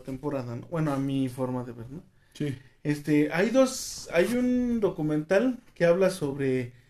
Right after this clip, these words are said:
Speaker 1: Argentina, cuando ganó la Copa América en Netflix, y, este, hay otro documental que se llama, que también habla sobre el equipo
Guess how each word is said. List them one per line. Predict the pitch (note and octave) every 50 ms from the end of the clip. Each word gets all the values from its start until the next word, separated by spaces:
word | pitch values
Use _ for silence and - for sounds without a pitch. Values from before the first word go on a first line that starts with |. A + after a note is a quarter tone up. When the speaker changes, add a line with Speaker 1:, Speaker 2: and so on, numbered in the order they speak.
| _ _ _ _ _
Speaker 1:
Argentina, | - C#3 C#3 C#3 D3 D3 D3 D3 D3 F3+ F#3 F#3+ G3 A3 C#4+ F4 E4+ - _ _ _ _ _ _
cuando | - D3+ C#3 C#3 C#3 C3+
ganó | C#3 C#3 D3+ E3
la | E3+ E3
Copa | E3 E3+ D#3+ - E3
América | D#3+ D#3+ E3 F3 F3+ F3+ - G3 -
en | D3+ D3+ C#3 C#3+
Netflix, | D#3 E3 F3+ F3+ F#3 - - G#3 B3 D4+ D4 - - - _ _ _ _ _ _ _ _ _ _ _ _ _ _ _ -
y, | F#3+ G3+ G#3 A3+ A#3+ B3 C4 B3+ -
este, | D#3+ D3+ D3 D3 C#3+ - - D3 C#3+ C#3+ D3 D3+ D#3
hay | D3+ D3+ D#3 F#3
otro | F#3+ G3+ G#3 A#3 A#3
documental | A#3 A#3 A#3 A#3 A3+ A3+ A3 G#3+ - G3+ G#3 G#3 -
que | - E3+
se | D#3 E3 E3
llama, | D#3+ F3 F3 F3 E3+ E3 E3 D#3 D#3
que | - D#3 D3+ D#3+
también | D#3+ E3 D#3 D#3 D#3+ D#3+ E3
habla | E3+ E3 E3+ E3+ E3+ E3+ - - - _ _ _ _ _ _ _
sobre | - - F3+ F3+ F#3 F#3 G3 G3 G3 F#3 E3+ D#3+
el | D#3 D3+
equipo | D3+ D3 - F3 F3 - - F3+ F3+ F#3 F#3